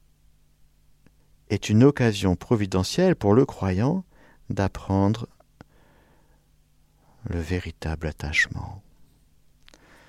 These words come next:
Celui par qui tout est à sa place.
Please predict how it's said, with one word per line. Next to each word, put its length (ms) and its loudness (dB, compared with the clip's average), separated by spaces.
Celui 600 0
par 440 -2
qui 320 -10
tout 260 0
est 300 -4
à 100 0
sa 240 -6
place. 720 -10